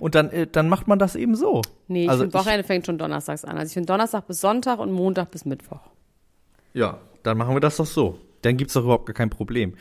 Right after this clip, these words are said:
Speaker 2: Und The
Speaker 1: Und
Speaker 2: Weeknd
Speaker 1: dann
Speaker 2: lebt
Speaker 1: muss
Speaker 2: in
Speaker 1: man auch
Speaker 2: L A
Speaker 1: sagen
Speaker 2: und der andere wohnt in, John Miller lebt an der Brooklyn Bridge. Aber woher meinst du, weiß die Gala das oder Grazia das? Was, why? Hat irgendjemand sie nebenan in dem Weinladen gesehen, wo sie den Wein gekauft hat?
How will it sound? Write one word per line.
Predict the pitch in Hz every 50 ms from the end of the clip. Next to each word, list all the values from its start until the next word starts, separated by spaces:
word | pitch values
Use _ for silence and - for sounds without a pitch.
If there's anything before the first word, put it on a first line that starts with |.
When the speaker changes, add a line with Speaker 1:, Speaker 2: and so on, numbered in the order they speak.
| - -
Speaker 2:
Und | 214 202 185 165
The | 208
Speaker 1:
Und | 196
Speaker 2:
Weeknd | 240 269 135 127
Speaker 1:
dann | - 135
Speaker 2:
lebt | - 151
Speaker 1:
muss | 156
Speaker 2:
in | -
Speaker 1:
man | - -
auch | 143 -
Speaker 2:
L | - -
A | - -
Speaker 1:
sagen | 277 240
Speaker 2:
und | 233 220
der | 226 202 117
andere | 190 208 208 208 190
wohnt | 190 196 185 -
in, | - 180 180 180
John | 170 175 170 170 175 170 170 170
Miller | 170 170 170 165
lebt | 165 170 165 -
an | - 156 156
der | 156 151 151
Brooklyn | 156 - 165 156 147 - 143 135 135
Bridge. | - 135 131 - - - - - - - - - - - - - - - - - _ - - _ _ _ - _ _ _ _ _ _ _ _ _ _ _ _ _ _ _ _ _ _ _ _ _ _
Aber | - 190 190 185 190
woher | 247 277 277 262 254
meinst | 226 220 202 196 214 226 214 - -
du, | 220 202 - - - -
weiß | - - - 170 175 180 175 170 -
die | - 170 151
Gala | - 143 147 147 151
das | 147 151 147 -
oder | 175 170 170 165
Grazia | 165 160 156 151 147 - 170 151
das? | 151 151 - - 165 160
Was, | - 226 240 - - - - - - 196 185 185 - - _ -
why? | 180 160 151 139 139 139 156 _ _ _ _ _ - - - _ _ _ _ -
Hat | 214 208
irgendjemand | - 247 254 262 254 240 233 214
sie | 226 190
nebenan | 220 214 208 202 202 - 202 240
in | 233 220
dem | 202 190 170
Weinladen | 208 196 226 254 262 254 247 254 262 262
gesehen, | 247 240 214 240 240 233
wo | 214 220
sie | 196 196
den | 196 190 175
Wein | 175 170 170 180
gekauft | 170 165 - - 190 202 240 254 - - -
hat? | 269 277 - - -